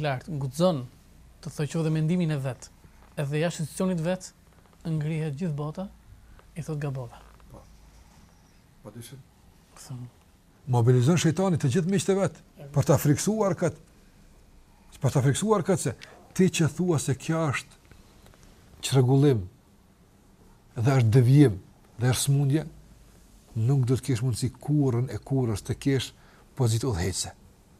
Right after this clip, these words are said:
Speaker 2: Dhe kur e mat njeriu, po i them që është e,
Speaker 1: E, e,
Speaker 2: e drejtë.
Speaker 1: fatkeqësisht, ë?
Speaker 2: Po të rriqet.
Speaker 1: Se guxoj për momentin, them.
Speaker 2: Të rriqet pse nuk e ka të aktivizuar atë që i them më herët.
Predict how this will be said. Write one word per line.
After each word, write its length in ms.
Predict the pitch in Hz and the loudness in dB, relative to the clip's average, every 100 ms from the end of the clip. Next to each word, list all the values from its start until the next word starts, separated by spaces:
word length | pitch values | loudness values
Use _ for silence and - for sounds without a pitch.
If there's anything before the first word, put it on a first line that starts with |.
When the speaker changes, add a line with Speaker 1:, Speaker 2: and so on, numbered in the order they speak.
| - - _ _ - - - | -20 -20 _ _ -20 -20 -16
Speaker 2:
Dhe 60 | |
kur 180 | 117 117 | -10 -8
e 80 | 110 | -6
mat 260 | 120 127 - 131 | -4 -4 -6 -4
njeriu, 400 | 120 113 120 113 - - - - - - _ - - | -2 0 0 -2 -14 -20 -20 -20 -20 -20 _ -20 -18
po 80 | - | -10
i 60 | 208 | -8
them 300 | - - 180 | -6 -6 -8
që 160 | - 202 | -10 -10
është 200 | 156 - | -12 -14
e, 220 | - - - - - - - - | -14 -14 -16 -20 -20 -20 -20 -12
Speaker 1:
E, 60 | 170 | -12
e, 300 | 165 165 160 | -12 -16 -12
Speaker 2:
e 100 | 185 | -4
drejtë. 360 | 180 214 214 - - | -2 0 -2 -10 -20
Speaker 1:
fatkeqësisht, 500 | - - 147 208 - 147 | -20 -20 -16 -16 -16 -16
ë? 100 | 196 - - - - | -18 -20 -20 -20 -12
Speaker 2:
Po 120 | - | -6
të 100 | - | -2
rriqet. 220 | 160 139 | -2 -2
Speaker 1:
Se 80 | - | -8
guxoj 300 | 156 160 196 180 | -12 -2 -2 -2
për 80 | 151 | -6
momentin, 480 | 143 143 143 151 156 | -10 -10 -12 -14 -16
them. 140 | 185 | -4
Speaker 2:
Të 60 | 131 | 4
rriqet 200 | 170 - | 6 6
pse 120 | 156 | 4
nuk 140 | 160 | 4
e 80 | 156 | 2
ka 140 | 156 170 | 2 2
të 140 | 170 | 2
aktivizuar 440 | - 151 180 190 151 | 2 2 4 4 4
atë 140 | 165 | 0
që 60 | 160 | 2
i 60 | |
them 140 | 160 156 | 2 2
më 80 | 180 | 2
herët. 180 | 165 | 0